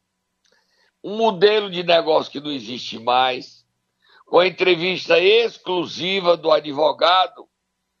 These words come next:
do Tenente Coronel Mauro Cid, César Bittencourt, confessando que ele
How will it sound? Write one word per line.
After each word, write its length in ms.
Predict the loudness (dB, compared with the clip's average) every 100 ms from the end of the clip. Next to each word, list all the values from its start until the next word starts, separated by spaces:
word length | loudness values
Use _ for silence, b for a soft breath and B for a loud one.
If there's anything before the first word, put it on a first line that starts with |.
| _ _
do 100 | -16
Tenente 460 | -10 -8 -8 -10 -4
Coronel 480 | 0 0 0 -6 -4
Mauro 280 | -2 -4 -6
Cid, 720 | -16 -12 -12 -12 -14 -20 _ _ _ _ _ _ _ _ _ _ _ _ _ _ _ _ _ -20
César 560 | -8 -2 -2 -2 -6
Bittencourt, 760 | -8 -10 -8 -8 -4 -2 -2 -4 _ b b b
confessando 920 | 0 2 4 4 2 0 2 2 -2
que 260 | -10 -2 0
ele 480 | 2 0 0 -4